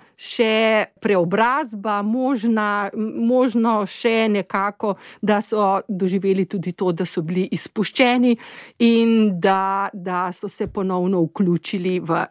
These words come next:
življenje. Na primer, tako koncentracijsko taborišče je bil Dachau.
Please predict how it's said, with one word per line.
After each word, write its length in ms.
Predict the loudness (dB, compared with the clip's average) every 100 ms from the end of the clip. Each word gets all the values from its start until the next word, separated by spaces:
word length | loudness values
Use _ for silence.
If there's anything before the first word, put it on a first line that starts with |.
| -2
življenje. 680 | 2 4 4 2 0 -2 -4 -8 -20 -10 0
Na 240 | 2 2
primer, 320 | 2 2 2
tako 560 | 2 -2 0 2 2 0 -2
koncentracijsko 720 | -4 -4 -4 -4 -4 -4 -4
taborišče 720 | -4 0 2 4 2 2 2
je 80 | 2
bil 160 | 0 -2
Dachau. 640 | -2 -2 -2 -2 2 0